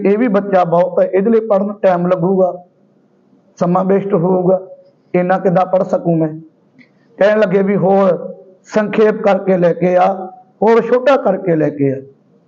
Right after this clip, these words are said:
ਬੱਚਾ ਫਿਰ ਗਿਆ।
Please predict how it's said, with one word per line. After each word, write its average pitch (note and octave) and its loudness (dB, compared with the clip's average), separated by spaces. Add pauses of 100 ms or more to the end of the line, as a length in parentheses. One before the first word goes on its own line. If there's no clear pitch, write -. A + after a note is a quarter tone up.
(1300)
ਬੱਚਾ E3+ 2
ਫਿਰ D#3 -2
ਗਿਆ। F3 -2